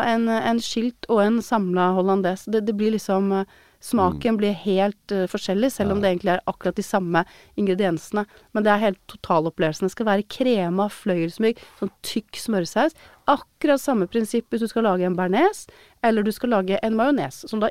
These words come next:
Speaker 1: ikke skal varmes, eller du skal lage en ganache.
Speaker 2: Ganache.
Speaker 1: Sjokolade og fløte.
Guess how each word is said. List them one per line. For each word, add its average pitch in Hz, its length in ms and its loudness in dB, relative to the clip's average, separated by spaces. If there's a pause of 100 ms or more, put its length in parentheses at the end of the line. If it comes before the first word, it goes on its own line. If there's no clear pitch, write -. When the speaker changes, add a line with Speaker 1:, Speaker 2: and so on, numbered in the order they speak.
Speaker 1:
ikke - 160 -10
skal - 200 -8
varmes, 180 340 -4 (340)
eller 240 260 4
du 330 80 2
skal 320 200 -2
lage 302 140 2
en 302 120 -4 (180)
ganache. 262 600 0 (1040)
Speaker 2:
Ganache. - 580 -4 (220)
Speaker 1:
Sjokolade 208 460 2
og 185 60 0
fløte. 190 360 0